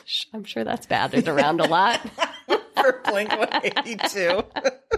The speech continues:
Speaker 1: Oh. So yeah, check it out.
Speaker 2: Wow.
Speaker 1: You would definitely be saying, "What the what?"
Speaker 2: Yeah, I think
Speaker 1: Mm-hmm.
Speaker 2: that I would definitely be saying what the, I've heard multiple things about the, the one on Netflix in particular.
Speaker 1: Mm-hmm.
Speaker 2: And yeah, I think I need to,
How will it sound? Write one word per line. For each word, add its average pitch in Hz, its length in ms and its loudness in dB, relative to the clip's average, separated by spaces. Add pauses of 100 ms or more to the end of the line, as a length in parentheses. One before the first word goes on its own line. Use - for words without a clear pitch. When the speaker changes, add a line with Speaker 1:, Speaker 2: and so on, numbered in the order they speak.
(880)
Speaker 1:
Oh. 339 920 2 (300)
So 254 140 2
yeah, 269 300 2 (260)
check - 240 -4
it 220 80 0
out. 226 320 0 (140)
Speaker 2:
Wow. 143 420 0
Speaker 1:
You 120 100 4
would 254 140 2
definitely 233 280 2
be 214 100 -4
saying, 190 340 0
"What 160 160 -4
the 170 80 -2
what?" 156 340 0
Speaker 2:
Yeah, 233 420 4
I 160 160 0
think 180 300 2
Speaker 1:
Mm-hmm. - 120 -2
Speaker 2:
that 160 240 4
I 143 200 2
would 180 180 0
definitely 113 340 -10
be 117 80 -10
saying 107 280 -10
what 120 100 -8
the, - 140 -12
I've 170 100 4
heard 208 200 4
multiple 175 400 2
things 147 440 -2
about 123 480 2
the, 139 160 2
the 104 100 -2
one 139 160 2
on 123 120 0
Netflix 127 380 -2
in 135 60 -10
particular. 170 540 2
Speaker 1:
Mm-hmm. 120 80 -8 (100)
Speaker 2:
And 120 280 0
yeah, 113 220 0 (160)
I - 40 -16
think 123 140 -4
I 117 40 0
need 101 160 -8
to, - 120 -10